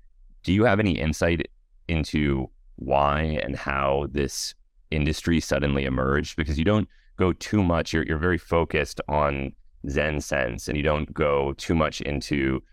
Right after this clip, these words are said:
the origin of spice itself and the Psyche Deli and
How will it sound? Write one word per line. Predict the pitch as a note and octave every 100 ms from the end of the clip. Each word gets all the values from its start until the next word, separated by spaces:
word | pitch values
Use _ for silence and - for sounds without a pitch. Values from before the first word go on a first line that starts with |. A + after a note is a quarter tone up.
| _ - -
the | D2+ C#2+
origin | - D2 C#2+ C#2+ C2+
of | B1+ B1+ -
spice | - - C#2 C2+ -
itself | - - D#2+ D#2 C#2+ - -
and | D2 C2+
the | C2 B1+ B1
Psyche | - - D2 - C#2+
Deli | C2+ C#2 C#2+ C#2 C2+ C2+
and | B1+ B1+ B1